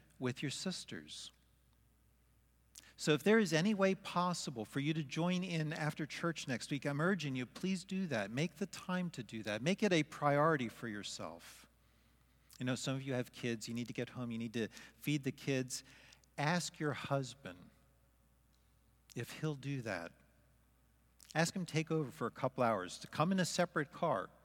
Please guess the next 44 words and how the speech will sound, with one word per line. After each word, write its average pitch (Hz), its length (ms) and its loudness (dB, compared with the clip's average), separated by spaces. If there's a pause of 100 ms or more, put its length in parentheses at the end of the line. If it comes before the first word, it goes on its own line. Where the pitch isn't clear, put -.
(220)
If 123 100 -4
he 117 80 -6
gives 123 180 0
you 131 60 0
any 123 100 -2
grief, 117 240 -4
ask 110 240 0
him 131 80 -4
to 110 80 -6
talk 120 260 -2
to - 80 -10
me. 123 220 -6 (1500)
Because 147 280 2
this 165 180 0
is 151 120 -2
not 156 180 6
a 135 60 0
fun 160 340 0
time 151 340 0
for 143 160 -6
you 98 380 -4 (220)
to 139 100 -6
just 135 300 -2
hang 139 360 0
out 110 440 -6 (180)
so - 160 -2
that 120 100 -2
you 139 60 0
can 131 80 0
get 135 120 10
away 139 160 8
from 127 200 0
it 113 100 4
all 117 200 8
at 104 80 2
home. 107 460 -6 (240)
This 160 180 4
is 170 160 2
an 160 120 2
equipping 127 600 0
time 117 340 -2
for - 160 -10
you 113 160 -6
personally. 98 760 -6